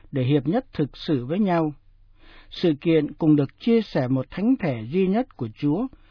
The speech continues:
thúc đẩy các tín hữu quan tâm săn sóc đến những chi thể khác của Chúa Kitô, những người đang chịu đau khổ dưới nhiều hình thức khác nhau.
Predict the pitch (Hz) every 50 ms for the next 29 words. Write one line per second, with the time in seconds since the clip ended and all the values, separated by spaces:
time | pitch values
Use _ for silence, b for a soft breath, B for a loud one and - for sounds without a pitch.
0 | b b b b b 285 285 - 262 180 139 120 - - 240 - - 220 233 220
1 | 214 180 180 226 247 - - - 190 185 190 175 - - 180 175 170 170 170 156
2 | - - 190 180 175 160 - - 214 240 - - 180 175 196 226 240 247 - -
3 | - 214 208 208 202 - 165 120 110 - - 196 233 277 - - - 117 107 -
4 | - 190 - - 175 160 - - 165 160 160 156 156 - b b b b b b
5 | b b b b 196 254 269 233 175 147 143 180 202 226 214 - 175 139 143 160
6 | 190 214 220 214 - - 185 151 127 113 113 123 156 190 247 262 226 165 147 135
7 | 123 120 127 113 107 - 214 226 - - - 214 226 - 208 180 170 156 151 147